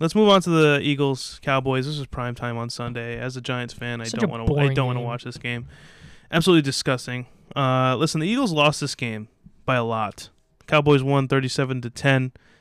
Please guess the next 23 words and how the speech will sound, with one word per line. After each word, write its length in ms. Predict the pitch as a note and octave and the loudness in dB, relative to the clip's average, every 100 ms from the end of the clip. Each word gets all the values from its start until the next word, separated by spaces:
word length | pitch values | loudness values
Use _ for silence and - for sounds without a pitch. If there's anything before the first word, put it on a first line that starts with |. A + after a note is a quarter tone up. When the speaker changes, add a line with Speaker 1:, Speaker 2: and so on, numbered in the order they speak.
| _ | _
Speaker 1:
Eagles 260 | - D3 C#3+ | 2 4 4
fall 200 | - C#3 | 2 2
to 80 | C3 | 2
three 160 | C#3 C3+ | 0 -2
and 100 | B2 | -2
four. 380 | C3 B2+ B2 _ _ _ | -2 -2 -4 _ _ _
Cowboys 500 | - C#3 C3 C3 C3 | -2 0 2 2 0
are 80 | B2 | -2
four 260 | A#2+ C3+ B2 | -8 -8 -6
and 140 | A#2 | -6
three, 380 | B2+ B2+ B2 A#2+ _ _ _ _ _ _ - | -6 -4 -4 -8 _ _ _ _ _ _ -10
leading 420 | A#2 B2+ B2+ B2 | -4 -4 -2 -4
the 120 | A#2+ | -4
N 140 | A#2+ | -6
F 100 | A#2+ | -8
C 160 | - A#2+ | -10 -10
East. 460 | A#2 A#2 - - - _ _ _ _ _ _ _ _ _ _ _ _ _ _ _ _ _ _ _ _ _ _ _ _ _ _ - | -8 -10 -12 -18 -20 _ _ _ _ _ _ _ _ _ _ _ _ _ _ _ _ _ _ _ _ _ _ _ _ _ _ -12
This 200 | F3+ F#3 | -10 -8
is 80 | C3+ | -10
sad. 380 | - A2 A2 - _ - - _ _ _ _ _ _ _ _ _ | -10 -10 -10 -14 _ -20 -20 _ _ _ _ _ _ _ _ _
The 200 | - F3+ | -6 -4
E-, 60 | B3 | -4
I, 140 | F#3 | -6